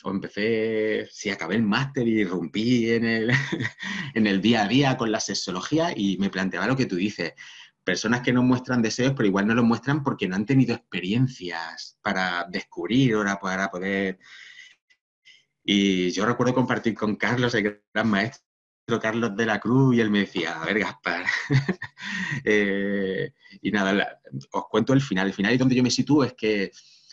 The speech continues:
yo creo que en el lugar en el que estamos, en el mundo en el que estamos, tratar de generar experiencias nuevas para ver si despertamos los deseos de gente que no los muestra. Uf, yo creo que es absolutamente coherente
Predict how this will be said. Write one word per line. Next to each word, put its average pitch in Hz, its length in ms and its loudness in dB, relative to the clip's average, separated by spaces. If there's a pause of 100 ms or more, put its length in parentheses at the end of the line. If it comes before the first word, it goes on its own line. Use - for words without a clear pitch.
(200)
yo 87 100 -10
creo 92 100 -2
que 123 80 2
en 113 80 2
el 98 120 0
lugar 92 260 0
en 127 60 2
el 135 80 2
que 123 80 -6
estamos, 131 320 -2
en 107 80 -2
el 92 120 -2
mundo 120 220 0
en 127 60 0
el 127 80 -2
que 107 80 -6
estamos, 139 400 -2 (160)
tratar 98 220 -10
de 117 100 -4
generar 107 840 -2 (220)
experiencias 107 1120 0
nuevas 101 680 0 (400)
para 90 160 0
ver 87 100 -2
si 107 100 -4
despertamos 107 680 -2
los 107 160 -2
deseos 101 340 -4
de - 80 -8
gente 110 340 -4
que 98 300 -2
no 107 100 0
los 107 140 0
muestra. 107 680 0 (280)
Uf, - 220 -6
yo 113 180 0
creo 127 120 -4
que 143 80 0
es 139 60 -2
absolutamente 113 580 -2
coherente 147 680 -6